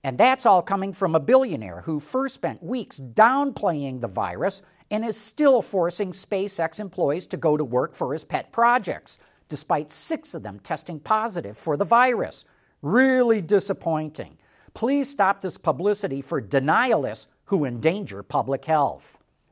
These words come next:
Milton Piontowski saw our report about automakers sneaking in price hikes by raising what they charge for destination and delivery charges.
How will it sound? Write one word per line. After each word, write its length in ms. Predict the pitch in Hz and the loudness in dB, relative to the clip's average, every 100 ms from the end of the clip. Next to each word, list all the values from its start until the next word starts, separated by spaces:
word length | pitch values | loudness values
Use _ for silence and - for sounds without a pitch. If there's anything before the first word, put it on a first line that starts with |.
| _ _ _ | _ _ _
Milton 420 | 160 165 - 139 | -2 -2 -2 -8
Piontowski 760 | 123 156 131 117 196 - 165 156 | -4 -4 -4 0 0 0 -4 -4
saw 320 | - 143 117 | 0 2 2
our 280 | 170 147 127 | 6 6 6
report 480 | 107 110 160 156 202 | -2 -8 -2 0 0
about 280 | 131 101 - | 0 -4 2
automakers 560 | 143 170 127 110 139 | 2 2 -2 -8 -10
sneaking 580 | 135 - 170 185 180 147 | -10 -10 -8 -8 -8 -8
in 200 | 131 107 | -8 -12
price 540 | - - 202 262 269 - | -12 0 4 4 2 -6
hikes 360 | 107 87 - | -6 -6 -10
by 180 | - 131 | -6 -4
raising 520 | 131 190 254 214 151 | -2 -4 -4 -6 -6
what 160 | 131 139 | -6 -6
they 120 | 147 | -8
charge 460 | - 135 113 151 - | -8 -6 -4 -6 -8
for 160 | 185 | -8
destination 760 | 131 143 120 - 151 120 120 190 | -4 -6 -6 -8 -8 -8 -8 -8
and 160 | 202 202 | -4 0
delivery 500 | 240 285 247 208 143 | 4 4 4 0 -2
charges. 800 | - 135 110 98 101 65 - | -2 -2 -2 -8 -12 -14 -20